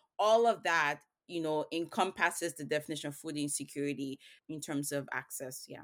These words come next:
So that was one. That was one. Food insecurity came strong. The second piece that came strong was in regards to lack of access to healthcare resources.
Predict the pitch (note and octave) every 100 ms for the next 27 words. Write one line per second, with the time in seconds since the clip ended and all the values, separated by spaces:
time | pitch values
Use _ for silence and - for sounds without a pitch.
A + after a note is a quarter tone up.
0 | - - G#3+ A3 A#3+ A#3 F#3 E3+ C#3+ G3+
1 | F4+ F3+ F3+ F3 D#3 C#3+ D#3+ - E3+ E3
2 | - D#3 D#3 D3 F3 E3 D3+ - D#3 C#3
3 | C3+ A3+ E4 - - - F#3 A3+ A#3+ B3+
4 | A3+ A3 F#3+ - F#3+ F3 - F3+ D3 D#3+
5 | E3+ D#3+ D#3+ D3+ D3+ D3 C#3+ - - F#3
6 | F3 E3 D#3 E3 - - F#3+ E3+ E3 D3+
7 | D3 - - _ - D#3+ E3 F3 - D#3
8 | E3 - A3+ F4+ - - _ _ _ _
9 | - G#3 F3+ E3+ D#3 C#3+ - F#3+ G3+ F#3+
10 | - F3 D#3+ F3+ A3 A#3 C#4+ D4 E4+